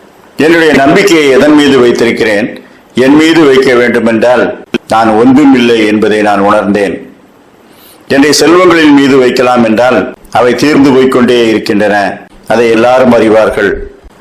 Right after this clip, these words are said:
என்னுடைய திறமையின் மீது வைக்கலாம் என்றால் அப்படி ஒன்றும் இந்த உலகத்திலே எனக்கென்று விசேஷித்த திறமைகள் கொடுக்கப்படவில்லை. மற்ற மக்கள் மீது நம்பிக்கை வைத்து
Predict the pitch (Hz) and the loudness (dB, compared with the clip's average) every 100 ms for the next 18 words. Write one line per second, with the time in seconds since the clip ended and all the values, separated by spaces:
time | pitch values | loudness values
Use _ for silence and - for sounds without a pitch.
0 | - 139 165 156 156 - 151 185 180 170 | -8 -2 0 2 0 0 0 2 2 2
1 | 151 147 135 131 127 135 127 117 113 120 | 2 2 2 0 0 0 0 0 0 0
2 | 127 - - - - - - _ - - | 0 -2 -6 -16 -20 -20 -20 _ -8 -6
3 | 131 127 127 131 127 131 107 - 117 117 | -2 0 2 2 2 2 -2 -4 -2 0
4 | 110 117 127 120 113 110 113 - 117 113 | 2 0 0 0 0 0 -2 -2 -2 0
5 | 117 - - - - - 120 131 147 - | 0 -2 -10 -20 -20 -6 -4 -2 -2 0
6 | 131 131 117 117 113 113 110 104 110 107 | -2 -2 -2 -2 -2 -2 -2 -2 -2 -2
7 | 110 104 101 98 101 92 - - _ - | -4 -2 0 0 0 -2 -6 -16 _ -14
8 | - 120 117 156 135 127 131 143 131 127 | -4 -4 -2 0 0 0 0 0 2 2
9 | 120 113 110 120 127 113 113 110 - 113 | 0 0 -2 -2 -2 -2 0 -2 -2 0
10 | 98 - | 0 -4